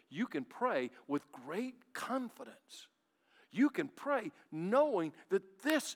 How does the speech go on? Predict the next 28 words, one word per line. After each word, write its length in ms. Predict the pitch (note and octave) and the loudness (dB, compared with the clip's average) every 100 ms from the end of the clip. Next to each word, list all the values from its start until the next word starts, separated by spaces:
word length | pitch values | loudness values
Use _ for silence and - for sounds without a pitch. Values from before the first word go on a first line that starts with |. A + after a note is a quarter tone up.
| - | -8
is 180 | F3+ | -8
the 120 | - G3 | -4 -4
will 260 | G3+ C4+ | 0 2
of 140 | A#3+ - | 2 0
God. 280 | B3+ G3+ D3+ C#3 | 0 0 -4 -2
This 340 | D#4+ E4 - - - | 0 2 -2 -10 -2
is 160 | G#3+ F#3+ | 0 2
what 180 | G#3 G#3 | 0 0
pleases 460 | A3 A3 E3 F#3 | -2 -2 -2 -4
him. 160 | G3 D3+ - - | -2 -4 -8 -8
And 160 | - F#3 | 0 2
when 220 | E3+ D#3+ D#3 | 2 0 0
your 240 | C4 D#4+ | 4 4
will 440 | A#3+ F3+ C#3+ C#3 - - | 6 6 6 2 -4 -4
lines 420 | D3+ F3+ F#3 D3 | 2 4 2 2
up 180 | E3+ D#3+ | 2 2
with 140 | D#3 D3+ _ | 0 0 _
his 340 | - C#4 C#4 D#3 | -2 0 0 -2
will, 460 | C#3 B2+ G#2+ F#2+ - _ _ _ | -2 -2 -4 -8 -14 _ _ _
he 220 | - F#3+ | -6 -2
will 200 | C3 A#2 | -2 -4
do 400 | G#2+ B2+ G#2+ G2 - _ _ | -4 -2 -2 -4 -18 _ _
great 420 | - A#2+ A#2+ B2 - _ _ _ _ _ | -6 -2 -2 -4 -10 _ _ _ _ _
and 260 | A2 F#2+ F2+ | -10 -10 -10
mighty 340 | F#2+ F2+ F#2+ F2 | -10 -10 -12 -14
things. 140 | - D#2+ D2 C2+ - - _ _ _ _ _ _ _ _ _ _ _ _ _ _ _ _ _ | -18 -18 -20 _ -20 -20 _ _ _ _ _ _ _ _ _ _ _ _ _ _ _ _ _
So 240 | - A2 | -10 -8
pray. 320 | G2+ - E2 | -8 -10 -12